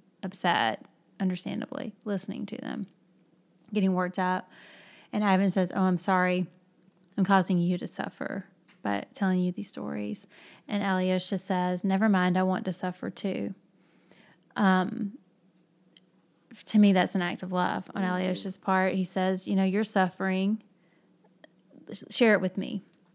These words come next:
Speaker 2: Yeah.
Speaker 1: I'll bear the burden of it too." Um, and it's genuinely a burden. I mean, Alyosha has a crisis of confidence in God between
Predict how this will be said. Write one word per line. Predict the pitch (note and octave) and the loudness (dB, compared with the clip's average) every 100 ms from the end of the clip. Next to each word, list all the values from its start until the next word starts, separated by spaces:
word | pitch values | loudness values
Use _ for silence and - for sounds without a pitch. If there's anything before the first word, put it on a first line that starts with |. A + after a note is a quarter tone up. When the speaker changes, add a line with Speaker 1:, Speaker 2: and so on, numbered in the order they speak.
| _ | _
Speaker 2:
Yeah. | - F#2 - _ - | -20 -18 -20 _ 0
Speaker 1:
I'll | G3+ | 4
bear | G3+ F#3+ | 6 4
the | F#3+ | 4
burden | F#3+ F#3+ F#3 | 4 4 2
of | F#3 F#3 | 2 0
it | F#3+ - - | 0 -4 -4
too." | - F#3 F3+ G3+ - - - - - - _ _ _ _ _ _ - | 0 0 0 -4 -10 -20 -20 -20 -20 -20 _ _ _ _ _ _ 6
Um, | G3+ F#3+ F3+ - - _ _ _ | 8 8 6 0 -8 _ _ _
and | B3 A#3 | 8 8
it's | A3 | 8
genuinely | - G#3+ G3+ G3 F3+ F3+ | 6 8 10 8 6 4
a | E3+ | 4
burden. | F#3 F#3+ F3+ F3+ F#3+ - | 6 6 6 4 2 2
I | G#3 | 4
mean, | G3 F#3+ - _ _ - | 4 2 -2 _ _ 2
Alyosha | G#3 F#3+ F#3+ G3+ | 6 6 6 4
has | F#3+ F#3 | 2 2
a | F#3+ | 0
crisis | - F#3+ F3 - F#3 F3 - - _ _ - | 2 4 2 0 0 0 -6 -16 _ _ -2
of | F#3+ | 0
confidence | - F#3+ G3 F#3 - | 2 2 2 -2 0
in | G3 | -2
God | F3+ F3+ F3+ F#3 F#3 - _ _ _ _ _ | 0 2 2 0 -2 -6 _ _ _ _ _
between | G3+ F#3+ G3+ F#3+ | -2 4 6 6